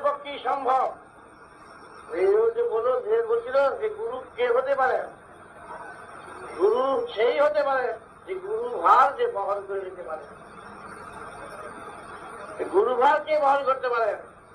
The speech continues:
সে এখানে বসে সাধনা করে তত বেশি দিতে পারেন না যে মার পেট থেকে পরে যিনি গুরু হবেন, যিনি সত্যিকারের গুরু হবেন, মহান হবেন, মার পেট থেকে যখন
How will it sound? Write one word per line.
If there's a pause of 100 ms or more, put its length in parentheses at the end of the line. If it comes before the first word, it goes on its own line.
(520)
সে (340)
এখানে
বসে (100)
সাধনা
করে (1700)
তত
বেশি
দিতে
পারেন
না (560)
যে
মার
পেট (100)
থেকে
পরে
যিনি
গুরু
হবেন, (1400)
যিনি (120)
সত্যিকারের
গুরু
হবেন, (240)
মহান
হবেন, (480)
মার
পেট
থেকে
যখন